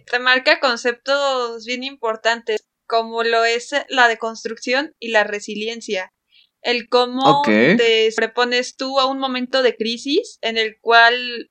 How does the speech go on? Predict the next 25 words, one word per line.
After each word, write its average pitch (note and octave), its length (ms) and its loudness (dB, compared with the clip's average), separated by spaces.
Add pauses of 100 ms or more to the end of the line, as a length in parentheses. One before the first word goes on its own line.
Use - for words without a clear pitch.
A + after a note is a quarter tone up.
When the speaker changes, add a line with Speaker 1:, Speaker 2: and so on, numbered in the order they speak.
(100)
Speaker 1:
pierdes A#3+ 560 2
tu D4 80 -6
Speaker 2:
Ujú. C#4 80 0
Speaker 1:
identidad, G3 580 0
pierdes A#3 400 -2
tu A#3+ 140 -12
razón G#3+ 340 -6
de A#3+ 140 2
ser A#3+ 280 2 (1000)
y B3+ 100 2
buscas D4+ 440 2
un B3 80 6
Speaker 2:
Ajá. B3 140 6
Speaker 1:
nuevo C#4+ 280 0
camino A#3 640 -2 (280)
a A#3 140 4
través A#3+ 400 2
de B3+ 80 -2
experimentar, A3+ 960 4
a A3+ 160 2
través G#3+ 480 -2
de, A#3 140 -2
este, G3+ 840 -10
por B3 160 4
ejemplo, A#3+ 800 0